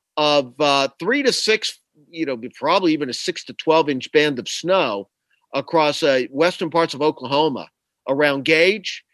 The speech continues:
and then even toward Wichita, Kansas. I think you're gonna get a few inches of snow, three to six inches of snow with this storm.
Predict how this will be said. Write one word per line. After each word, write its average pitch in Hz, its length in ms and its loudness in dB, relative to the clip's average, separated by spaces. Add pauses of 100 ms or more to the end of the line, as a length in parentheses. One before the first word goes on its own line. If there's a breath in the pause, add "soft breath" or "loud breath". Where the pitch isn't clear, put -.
(160 soft breath)
and 156 160 0
then 180 140 2
even 190 240 -2
toward 175 260 2
Wichita, 180 460 0
Kansas. 190 480 -2
I 165 100 4
think 185 200 -6
you're 165 100 0
gonna 160 180 -2
get 143 160 2
a 135 60 -4
few 196 360 -6
inches 180 380 0
of 135 140 -4
snow, 180 340 2
three 175 240 0
to 165 80 -2
six - 260 -6
inches 165 320 -4
of 120 120 -10
snow 156 440 0 (380 loud breath)
with 156 180 -2
this 160 160 -2
storm. 151 560 0